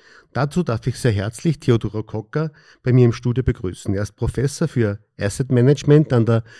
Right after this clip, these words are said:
Johannes Kepler Universität. Er berät Politik, Unternehmen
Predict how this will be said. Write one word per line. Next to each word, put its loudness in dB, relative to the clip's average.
Johannes 2
Kepler -6
Universität. -2
Er -6
berät -2
Politik, -4
Unternehmen 2